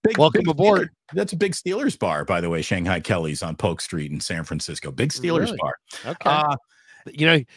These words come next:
Speaker 2: you know who used to hang out there quite a bit?
Speaker 1: Who?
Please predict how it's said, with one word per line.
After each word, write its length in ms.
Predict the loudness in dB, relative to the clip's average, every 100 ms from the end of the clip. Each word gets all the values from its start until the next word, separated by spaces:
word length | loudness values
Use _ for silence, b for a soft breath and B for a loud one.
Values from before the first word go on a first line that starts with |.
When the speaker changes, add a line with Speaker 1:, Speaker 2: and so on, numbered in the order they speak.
| b b
Speaker 2:
you 120 | 4
know 120 | 6
who 80 | 6
used 240 | 4 0
to 60 | 2
hang 220 | 2 2
out 200 | 2 2
there 140 | -2
quite 200 | -4 -4
a 60 | 0
bit? 320 | 4 4 2 _ _ _ _ _ -10 -6
Speaker 1:
Who? 180 | -6